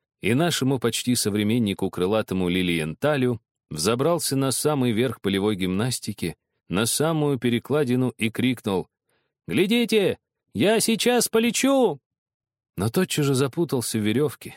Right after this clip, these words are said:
и позорно упал, расквасив себе нос и разбив правую коленку. Насколько можно проследить, самым последним его детским увлечением были экзамены в военную гимназию.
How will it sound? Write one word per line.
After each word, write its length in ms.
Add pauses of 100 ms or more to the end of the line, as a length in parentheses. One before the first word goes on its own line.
(120)
и 80
позорно 500
упал, 420
расквасив 560
себе 300
нос 280 (340)
и 100
разбив 460
правую 380
коленку. 640 (920)
Насколько 460
можно 320
проследить, 880
самым 440
последним 500
его 220
детским 400
увлечением 800
были 420
экзамены 720
в 60
военную 520
гимназию. 640